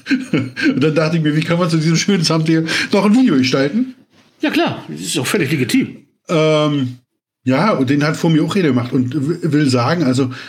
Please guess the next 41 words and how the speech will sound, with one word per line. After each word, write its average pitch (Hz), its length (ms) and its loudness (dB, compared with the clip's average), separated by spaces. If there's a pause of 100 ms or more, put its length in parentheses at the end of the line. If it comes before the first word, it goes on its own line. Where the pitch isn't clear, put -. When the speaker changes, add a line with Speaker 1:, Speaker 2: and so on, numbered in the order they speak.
Speaker 1:
manche 147 300 0
Themen, 175 300 0
die 147 140 -2
stehen 170 420 0
im, 139 180 0
als 127 260 -2
Zeitgeist 147 640 0
einfach 120 380 0
im 117 120 -2
Raum. 98 420 -2 (500)
Und 127 320 0
es 127 160 -2
macht 143 260 0
doch 156 140 0
keinen 143 280 2
Sinn, 131 220 0
die 131 140 0
jetzt 131 260 0
zu 143 100 0
ignorieren, 120 760 0
bloß 113 180 -2
weil 120 120 2
jemand 120 280 0
anders 131 340 2
das 117 100 -2
schon 117 140 0
mal 107 100 2
gemacht 135 340 -4
hat. 104 180 -4 (720)
Und 160 260 2
so 156 120 4
ein, 170 120 -2 (320)
und 151 240 2
so 165 120 4
ein, 151 160 2
so 131 120 2
ein, 160 120 0
so 139 120 2
ein, 156 140 0
so 131 140 0
ein, 147 380 -6